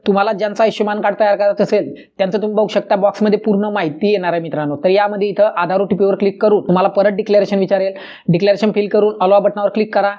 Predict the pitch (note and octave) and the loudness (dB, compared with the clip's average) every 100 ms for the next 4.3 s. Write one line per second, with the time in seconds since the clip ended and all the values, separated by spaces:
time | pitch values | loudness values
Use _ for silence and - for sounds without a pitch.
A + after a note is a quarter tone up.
0 | - _ _ - F#3+ G#3+ A3 A3 G3+ G#3+ | -12 _ _ 0 2 2 2 0 0 0
1 | F#3 G#3 A3 G#3+ G#3+ G3+ G3+ A3+ G#3+ G#3+ | 0 -2 -4 -2 -2 -4 -4 -2 -2 -4
2 | G#3+ G3 G3 G3+ F#3+ A3 G#3+ G3+ G#3+ - | -4 -4 0 0 2 2 0 -2 -4 0
3 | G3 F#3+ G3+ G3+ G#3 G3+ G3+ G#3 G3 G3+ | 0 2 0 0 -2 2 2 2 0 2
4 | A#3 - | 2 0